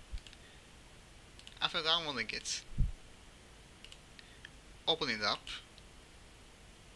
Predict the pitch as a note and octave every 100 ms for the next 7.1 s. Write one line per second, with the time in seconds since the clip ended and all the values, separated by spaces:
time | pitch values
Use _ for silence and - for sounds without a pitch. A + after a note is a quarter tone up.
0 | - - - - - - - - - B2
1 | B2 B2 A#2+ - - - - - - -
2 | - - - E3 E3+ E3 D#3 D3+ - D3
3 | D3+ A#2 A#2+ - - - - - - -
4 | - - - - - - C#3 A2 - -
5 | B2 A2+ A2 - - - - - - C3
6 | C#3+ C#3 C3 C3+ B2+ B2 C3 - A#2+ A2